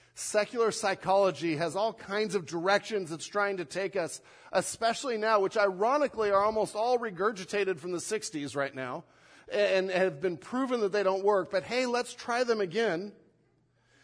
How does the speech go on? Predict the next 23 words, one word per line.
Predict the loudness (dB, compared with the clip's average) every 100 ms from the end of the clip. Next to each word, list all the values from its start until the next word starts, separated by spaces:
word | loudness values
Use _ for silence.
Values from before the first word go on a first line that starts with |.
| _ -8
And | 0 4
that, | 4 2
that | 0 0
applies | 0 2 2 2
to | 0 -2
abortion, | 2 4 4 0 -4
that | 0 0
applies | 2 2 2 0
to | -8
parenting, | -4 0 0 0 -2 -4 -6 -12 -8
that | 0 2
applies | 2 2 4 4 0
to, | -8 -8
to | -6 -4
validating | 0 2 2 4 2 2 -2
someone's | -4 -6 -6
feelings | -8 -4 -2 -4 -4
and | -4
how | -2 -2
important | -4 0 0 0 0
that | 2
is | 2 2
nowadays, | 0 0 0 2 0 -2